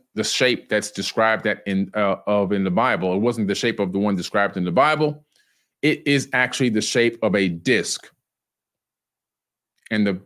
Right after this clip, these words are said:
this tablet has been discovered. It was discovered about four and a half years ago, and it's now public knowledge. Just look for, uh, the Ark of Ziusudra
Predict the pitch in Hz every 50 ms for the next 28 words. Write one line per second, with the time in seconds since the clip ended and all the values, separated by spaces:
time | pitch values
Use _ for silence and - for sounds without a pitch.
0 | _ - 123 120 - - - - 143 151 139 117 110 92 98 101 90 - 113 104
1 | 95 95 - - - 131 135 104 92 90 87 87 95 90 - - 147 151 143 139
2 | 139 - - - - 139 143 139 131 123 127 123 120 - 190 202 113 104 87 90
3 | 80 90 87 90 90 95 95 90 - 101 101 101 101 104 98 95 - _ _ _
4 | _ _ _ _ _ _ _ _ _ _ _ _ _ _ _ _ - - 151 143
5 | 143 131 - 110 101 104 101 98 95 87 90 82 82 - - - - _ _ _
6 | _ _ _ _ _ _ _ _ _ _ _ _ _ _ _ _ _ _ _ _
7 | _ _ _ _ - - 123 - - 131 123 117 - - - 110 110 104 101 95
8 | - - _ _ _ _ _ _ _ _ _ _ _ - 98 95 92 90 90 90
9 | 85 98 98 95 95 - - 110 113 113 - - 95 92 90 92 107 104 95 87
10 | 92 107 104 92 90 90 87 85 85 -